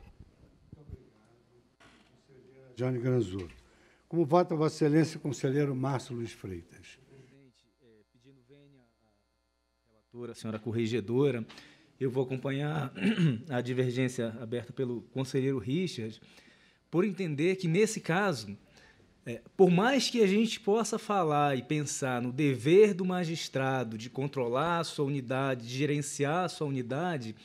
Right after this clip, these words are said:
Speaker 2: não me parece que o tão só fato de haver um excesso de prazo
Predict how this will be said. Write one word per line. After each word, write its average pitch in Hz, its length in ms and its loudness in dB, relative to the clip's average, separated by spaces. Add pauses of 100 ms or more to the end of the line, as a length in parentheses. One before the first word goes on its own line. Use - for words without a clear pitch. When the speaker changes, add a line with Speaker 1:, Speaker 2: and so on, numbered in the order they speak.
(580)
Speaker 2:
não 196 200 6
me 233 120 4
parece 151 680 4
que - 220 -8 (280)
o 156 120 -2
tão 262 380 8
só 254 340 2
fato 180 560 2
de 143 140 -2
haver 151 340 0
um 156 120 -2
excesso 165 600 0
de 131 120 -8
prazo 127 580 -4